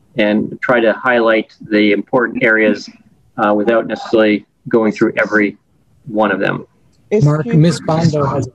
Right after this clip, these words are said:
Speaker 2: question.
Speaker 1: I'm sorry, yeah?
Speaker 3: Yeah, I just want, before, I, yeah, I would like to understand the plan. Can we go back to, yes, bef-, can I, I, I just, just to understand when I look at the Presumpscot and, uh, what we have, the new construction, when we have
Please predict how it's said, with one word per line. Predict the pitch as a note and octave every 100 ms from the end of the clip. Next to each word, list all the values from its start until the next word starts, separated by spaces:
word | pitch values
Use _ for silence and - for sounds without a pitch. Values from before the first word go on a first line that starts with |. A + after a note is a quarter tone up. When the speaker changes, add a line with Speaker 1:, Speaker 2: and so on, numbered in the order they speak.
| -
Speaker 2:
question. | B2 - - B2
Speaker 1:
I'm | C#3 C#3+ -
sorry, | B2+ A2+
yeah? | D#3 - _ _ _
Speaker 3:
Yeah, | G#3+ G#3+ F3+ D3 -
I | E3+ G#3
just | C4 -
want, | A3+ G3+
before, | G3 E3+ A3 G#3
I, | G3 - _ -
yeah, | F3 E3+
I |
would | A3 G#3+
like | G3 -
to | G3
understand | F3 E3+ D#3+ - F#3+ F3+
the | E3
plan. | - G3 F3+ F3 F#3+ - _ _
Can | A3+ A3
we | B3
go | G#3+ A3
back | G#3+ G#3
to, | A3+ E3+
yes, | D3 - -
bef-, | F#3 E3+ - _ - - _
can | A#3+
I, | C4 D4 A#3
I, | A3 - A3
I |
just, | A3 C#4 C#4 -
just | B3+ A#3 -
to |
understand | G3+ G3 F3 - G#3 G3+ G3+
when | F#3+ F#3+
I |
look | G3 F#3+ F3+
at | F#3
the | E3+
Presumpscot | F3+ E3 F#3 E3+ - D3+ D3+ _ _ _ _ _
and, | F#3 F#3+ F#3+ F#3
uh, | F3+ F3+ F3+ -
what | G#3 G3 G#3 G#3
we | A3
have, | G#3+ F#3
the | F#3+
new | F#3 A3+
construction, | A3+ G3+ G3 - G3 - F#3 F3+
when | F3+ F3+
we | G3 G3+
have | G3 F#3 F#3